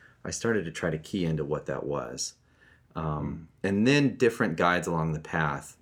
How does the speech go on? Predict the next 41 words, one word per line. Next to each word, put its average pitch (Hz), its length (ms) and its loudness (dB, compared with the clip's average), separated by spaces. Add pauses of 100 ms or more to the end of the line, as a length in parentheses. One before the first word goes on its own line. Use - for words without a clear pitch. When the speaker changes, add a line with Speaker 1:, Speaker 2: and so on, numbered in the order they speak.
(140)
Speaker 1:
showed 85 380 0
me 78 260 -4 (120)
more 82 400 0
of 69 100 -10
what 73 180 -4
that 71 220 -6
looked 67 240 -8
like. 64 400 -8
Speaker 2:
Yeah. 82 200 -6 (420)
Speaker 1:
But 92 420 2 (100)
I 87 60 -4
think, 87 500 -4
um, 78 340 -6 (1600)
the 120 140 4
anonymity 123 440 8
piece - 240 -2
is 80 140 -2
tough 90 240 -2
because 82 240 -2
if 80 100 -4
you 90 100 0
know 90 280 2
me, 90 140 0
you 85 160 0
know 85 420 2
that 73 260 -2
my 78 200 0
main 87 320 0
addiction 73 480 -2
is 90 220 0
to 82 100 -8
self-preservation. - 1000 -6
Speaker 2:
Mm-hmm. 82 260 -6 (260)
Speaker 1:
And 80 240 0
over 95 200 4
the 76 120 -2
years 80 260 0
as 73 140 -6
a 73 40 -6
pastor, 76 460 -6
I've 69 160 -6